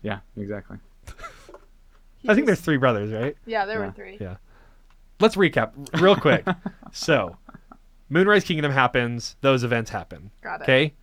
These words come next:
Speaker 1: Okay.
Speaker 3: The next portion, this is all told in flashbacks directed by Wes Anderson, of Susie dying.
Speaker 1: I love the idea that Wes Anderson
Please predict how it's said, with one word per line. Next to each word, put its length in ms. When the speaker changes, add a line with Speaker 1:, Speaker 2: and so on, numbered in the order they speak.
Speaker 1:
Okay. 160
Speaker 3:
The 120
next 220
portion, 400
this 120
is 100
all 140
told 220
in 100
flashbacks 640
directed 260
by 140
Wes 220
Anderson, 600
of 220
Susie 380
dying. 400
Speaker 1:
I 40
love 200
the 100
idea 300
that 140
Wes 240
Anderson 380